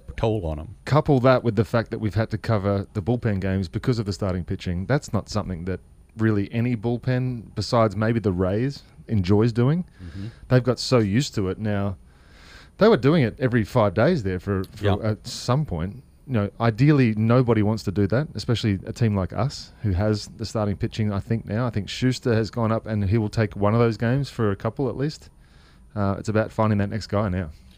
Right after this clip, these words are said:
Speaker 1: Well, and going back, I, I wanna, uh, say something that I think it was Jeff Francoeur said to us yesterday when we were talking about this. Yeah, really,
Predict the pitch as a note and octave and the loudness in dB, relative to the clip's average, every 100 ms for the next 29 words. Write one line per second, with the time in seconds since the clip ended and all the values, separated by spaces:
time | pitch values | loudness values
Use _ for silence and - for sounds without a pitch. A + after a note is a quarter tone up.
0 | - _ - B2 A#2 A#2+ A2+ - - A#2 | -20 _ -8 -4 -2 -2 -4 -6 -12 -6
1 | C3+ B2+ B2 A#2+ - A2 A2 A#2+ C3+ A#2 | -4 0 0 -2 -4 -10 -4 -2 -2 -4
2 | G2 - - - - - - _ - - | -6 -14 -20 -20 -20 -20 -20 _ -20 -20
3 | - A2 G2 F#2+ E2+ - - B2+ A#2 - | -8 -6 -6 -8 -14 -14 -8 -4 -4 -4
4 | G#2+ A2+ G#2 G2 G2+ C3+ B2+ A2+ - - | -6 -6 -6 -8 -8 -8 -8 -10 -8 -4
5 | A2 - G#2+ F2+ B2+ A#2 - G#2+ F2 G2 | -6 -4 -6 -4 -4 -4 -2 -4 -4 -6
6 | G2 G2 A2 A#2 - G2+ G2+ F#2+ F#2 A2 | -4 -4 -2 -4 -4 -4 -4 -6 -6 -4
7 | A2+ B2+ F#2+ F#2+ F2+ - F#2 F#2 - - | -4 -4 -6 -6 -6 -6 -6 -6 -10 -14
8 | - - - - G#2+ B2 - A#2 B2 F#2+ | -20 -20 -20 -10 -4 -2 -2 -2 -2 -2